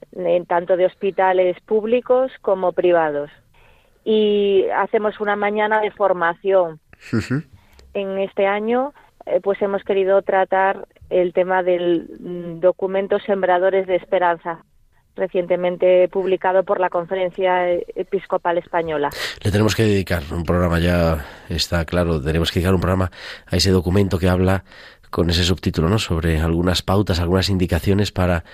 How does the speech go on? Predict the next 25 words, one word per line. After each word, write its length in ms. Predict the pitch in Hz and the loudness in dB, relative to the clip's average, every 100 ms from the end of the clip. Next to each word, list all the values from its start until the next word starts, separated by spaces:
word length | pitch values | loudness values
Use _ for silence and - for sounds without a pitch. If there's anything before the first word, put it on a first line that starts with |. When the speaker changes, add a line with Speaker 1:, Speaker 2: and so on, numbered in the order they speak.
| - - | -20 -10
Speaker 2:
acompañar 1000 | - 80 87 85 73 82 92 104 117 120 107 95 | -8 -4 0 0 0 0 2 2 0 -4 -10 -8
y 160 | 82 | -6
para 640 | 78 80 78 76 76 73 69 | -2 -2 0 0 0 -2 -6
decidir 680 | 82 78 78 - 82 110 127 | -6 -2 0 0 2 4 4
y 80 | 110 | 4
discernir 460 | 92 80 85 101 117 | 2 2 2 2 2
el 100 | 98 | 0
final 300 | 92 92 92 | 0 2 2
de 80 | |
esta 160 | - 85 | 2 2
vida. 300 | 95 87 71 - - - - - - | 2 2 -2 -8 -20 -18 -18 -20 -4
¿Y 200 | 92 92 | 0 2
quién 140 | 131 | 2
ha, 80 | 139 | 0
quién 160 | - 127 | 0 -2
ha 40 | |
hecho 100 | 139 | 0
la 80 | 135 | -2
presentación, 880 | 113 110 117 113 - 80 73 73 78 | 0 -2 -2 -2 -2 -2 -2 -2 -2
Nuria? 380 | 110 82 69 - _ _ - - - _ | 0 0 -2 -10 _ _ -20 -20 -20 _
Speaker 1:
Pues 200 | 196 226 | -2 0
el 120 | 202 | 2
doctor 380 | 214 208 233 233 | 2 4 2 2
Jacinto 520 | 233 214 247 226 214 | -2 -2 -2 0 2
Bátiz 380 | 202 190 180 | 2 0 -4